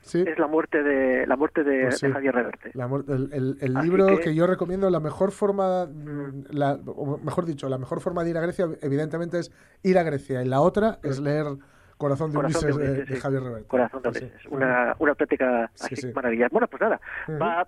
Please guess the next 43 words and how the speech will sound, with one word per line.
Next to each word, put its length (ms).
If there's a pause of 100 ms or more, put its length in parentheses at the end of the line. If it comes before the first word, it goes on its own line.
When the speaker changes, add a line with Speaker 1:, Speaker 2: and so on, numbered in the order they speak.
Speaker 2:
va 60
por 180
él 160
este 180
viaje, 380
Speaker 1:
Sí. 160
Speaker 2:
este 300
viaje 180
a 20
Macedonia. 520
Speaker 1:
Ujú. 100 (800)
Speaker 2:
Pues 240
vamos 200
a 40
empezar, 340 (100)
si 680
os 120
parece, 300
Speaker 1:
Mm. 60
Speaker 2:
en 60
Tesalónica. 600 (120)
Speaker 1:
Sí. 300 (580)
Speaker 2:
Eh, 720
Tesalónica 380
está, 220
está 200
en 40
Macedonia, 600
es 220
Speaker 1:
Ujú. 220
Speaker 2:
el, 400 (140)
hay 260
que 100
ir 60
hasta 160
allí 240
para 220
Speaker 1:
Estamos 320
Speaker 2:
visitar 180
todo 80
lo 80
que 80
ha-, 100